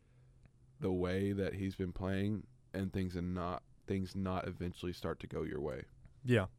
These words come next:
Speaker 2: And I'm going Vikings too, because I don't, I, I just, I can't believe in the Chargers. They're just not good enough to me personally, because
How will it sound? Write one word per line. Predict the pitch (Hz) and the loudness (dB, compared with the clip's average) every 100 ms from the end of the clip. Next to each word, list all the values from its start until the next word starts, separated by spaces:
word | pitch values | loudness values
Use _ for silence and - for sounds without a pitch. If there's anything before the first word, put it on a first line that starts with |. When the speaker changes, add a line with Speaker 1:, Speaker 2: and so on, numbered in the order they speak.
| - - - - - - - - - | -20 -20 -20 -20 -20 -20 -20 -20 -6
Speaker 2:
And | 117 110 107 107 104 - - - - - | 2 4 6 4 2 -4 -20 -20 -12 2
I'm | 123 139 | 6 10
going | 127 117 | 10 12
Vikings | 107 101 95 - | 10 6 2 2
too, | 107 104 - - - | 4 4 0 -10 -4
because | 110 - 98 87 - - - - - - | -2 2 0 0 -6 -16 -20 -20 -20 -6
I | 139 | 0
don't, | 147 117 - - | 0 0 -6 -14
I, | - - - 123 | -16 -18 -12 -6
I | |
just, | 120 - - - - - - - | -4 -4 -8 -18 -20 -20 -18 -6
I | 110 | 0
can't | - 143 | 4 6
believe | 135 143 156 131 | 8 10 10 8
in | 123 | 4
the | 120 | 6
Chargers. | 131 156 117 90 - - - - - | 6 6 4 0 -4 -20 -20 -6 0
They're | 107 | 2
just | 113 | 4
not | 120 117 | 4 4
good | 117 123 | 4 4
enough | 113 98 - - - - - - | 4 2 -2 -10 -20 -20 -20 2
to | 123 | 8
me | 127 117 | 10 8
personally, | 98 123 127 - 98 90 - | 8 6 6 4 -2 -4 -6
because | 110 - 101 95 | -4 2 4 2